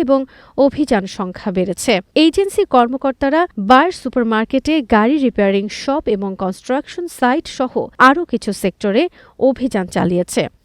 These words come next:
হোম সেক্রেটারি জানিয়েছেন, নেট মাইগ্রেশনের পরিমাণ কমাতে, ব্রিটেনের বর্ডার নিরাপদ করতে অ্যাসাইলাম সিস্টেমকে একটি শৃঙ্খলার মধ্যে আনতে এসব অভিযান জোরদার করা হয়েছে। এছাড়া সরকার রুয়ান্ডা প্ল্যান ও চেক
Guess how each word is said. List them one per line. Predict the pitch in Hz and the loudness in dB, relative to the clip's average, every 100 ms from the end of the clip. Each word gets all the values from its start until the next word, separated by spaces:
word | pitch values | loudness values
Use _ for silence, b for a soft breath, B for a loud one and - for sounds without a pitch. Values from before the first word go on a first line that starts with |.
| - | -6
হোম | 208 196 - | -4 -2 -2
সেক্রেটারি | 277 - 330 330 269 | -2 -2 -2 0 0
জানিয়েছেন, | 285 302 214 - 320 - b b - | -2 -2 -6 -4 -6 -6 b b -2
নেট | 277 370 - | -2 -2 -2
মাইগ্রেশনের | 233 208 254 320 330 330 302 247 | -4 0 -2 -2 -6 -6 -2 0
পরিমাণ | 233 226 220 208 | 0 0 -2 -2
কমাতে, | 220 254 - 202 - 175 | -2 -2 -4 -8 -8 0
ব্রিটেনের | 269 320 381 381 285 233 | 2 2 0 -2 0 2
বর্ডার | 214 240 320 254 | 2 2 -2 0
নিরাপদ | 226 214 226 - - | 0 0 -2 -2 -4
করতে | 254 - 190 - | -6 -2 -2 0
অ্যাসাইলাম | 214 214 - 320 330 311 - | 0 -2 -2 -2 -2 -4 -6
সিস্টেমকে | 190 - 185 180 339 | -6 -4 -4 -2 -4
একটি | - 226 214 - | -4 -2 -2 -4
শৃঙ্খলার | - 359 370 - 339 330 214 | -2 -2 -2 -2 2 2 0
মধ্যে | 180 - 330 349 214 | -4 -2 0 2 2
আনতে | 196 185 294 - 269 | 0 0 -2 0 -2
এসব | - 359 - 208 | -2 -6 -6 -6
অভিযান | 214 233 226 170 - - 208 | -4 -2 -2 -4 -8 -8 0
জোরদার | 240 214 185 - | 2 2 -4 0
করা | 180 185 | -2 0
হয়েছে। | 180 - - - 320 | -2 -2 -4 0 0
এছাড়া | 403 392 320 - | 4 4 4 2
সরকার | 311 320 330 233 | -2 2 2 4
রুয়ান্ডা | 269 320 302 - | 2 2 -4 0
প্ল্যান | 208 269 330 - | 2 2 -2 -2
ও | 196 190 - | -2 -2 -2
চেক | 208 | -4